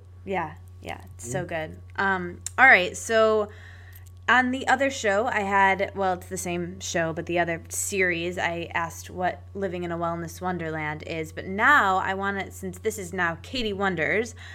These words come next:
Speaker 1: I wanna know, what, Jordan, are you wondering about right now? This is kind of where the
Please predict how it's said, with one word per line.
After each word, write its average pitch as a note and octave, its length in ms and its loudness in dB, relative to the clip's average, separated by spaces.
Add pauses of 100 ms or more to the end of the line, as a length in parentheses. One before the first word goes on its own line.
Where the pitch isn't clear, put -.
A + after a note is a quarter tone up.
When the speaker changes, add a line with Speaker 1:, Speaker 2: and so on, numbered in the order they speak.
(180)
Speaker 1:
I G#3 120 4
wanna C#4+ 220 0
know, A#3+ 320 2
what, G3 560 -2
Jordan, G#3+ 540 -2
are G3 100 -2
you G#3 640 0 (260)
wondering F#3+ 600 0
about D#3+ 540 0
right E3 260 -4
now? - 500 -6
This F3+ 280 -8
is F3+ 100 -8
kind F3+ 220 -6
of F3 140 -8
where E3+ 320 0
the E3+ 520 -4